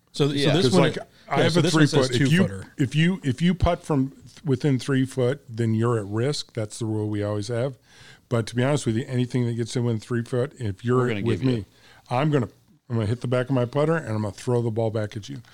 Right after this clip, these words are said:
Speaker 3: 'Cause the point of the three-footer is, rule is to speed up play.
Speaker 2: So it, if you say, "That's good," and he walks up and hits it and misses it.
Speaker 3: Then he missed it.
Speaker 1: But you've
Speaker 2: Okay.
Speaker 1: already said, but you've already said, "That's good." So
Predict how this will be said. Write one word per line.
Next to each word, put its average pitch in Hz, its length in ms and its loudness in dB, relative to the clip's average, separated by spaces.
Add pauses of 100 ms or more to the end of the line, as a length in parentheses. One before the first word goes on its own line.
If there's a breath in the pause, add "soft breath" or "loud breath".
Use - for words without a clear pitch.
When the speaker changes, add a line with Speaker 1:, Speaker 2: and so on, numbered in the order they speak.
(140 soft breath)
Speaker 3:
'Cause 107 180 -2
the 113 100 0
point 175 360 2
of 156 60 4
the 127 160 2
three-footer 110 600 -2
is, 101 440 -4 (420 soft breath)
rule 110 460 0 (240 soft breath)
is 117 180 -4
to 101 100 -6 (200)
speed - 340 -6
up 95 80 -10
play. - 200 -20 (400)
Speaker 2:
So 131 220 0
it, 127 200 0 (160)
if 123 260 -6
you 180 420 -2
say, 139 460 2
"That's 127 240 2
good," 113 420 -2
and 113 140 -6
he 107 80 -4
walks 117 380 0
up 120 140 -2
and 98 100 -10
hits 127 240 -4
it 120 100 -4
and 107 160 -4
misses 113 300 -4
it. 92 180 -10 (300)
Speaker 3:
Then 107 160 -4
he 104 80 -4 (120)
missed 110 280 -4
it. - 80 -20 (480)
Speaker 1:
But 139 180 0
you've 131 80 0
Speaker 2:
Okay. 131 100 0
Speaker 1:
already 131 140 4
said, 120 460 -2 (240)
but 139 80 -4
you've 139 140 0
already 135 160 0
said, 139 200 -2
"That's 117 160 -4
good." 117 240 -4
So 98 360 -12